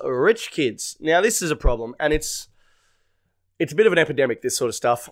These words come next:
We've got this sort of identity crisis in young men where sort of rich kids in puffer vests and Ralph Lauren polos think they're, like, absolute pissheads.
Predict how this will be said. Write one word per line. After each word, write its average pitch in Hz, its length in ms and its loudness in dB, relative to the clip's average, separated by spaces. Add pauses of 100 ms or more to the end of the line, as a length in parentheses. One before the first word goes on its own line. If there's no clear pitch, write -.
We've 165 120 0
got 202 200 2
this 190 160 2
sort 180 120 2
of 160 160 0
identity 160 560 2
crisis 143 480 0
in 139 120 -4
young 143 260 2
men 123 420 -2
where 131 520 2 (760)
sort 156 240 4
of 123 260 2
rich 170 440 0
kids 190 240 2
in 156 140 0
puffer 175 320 0
vests 139 340 0
and 123 140 -4
Ralph 147 260 2
Lauren 139 240 -2
polos 127 680 0 (540)
think - 580 0
they're, 139 360 2
like, 127 580 2
absolute 151 560 0
pissheads. 127 760 -2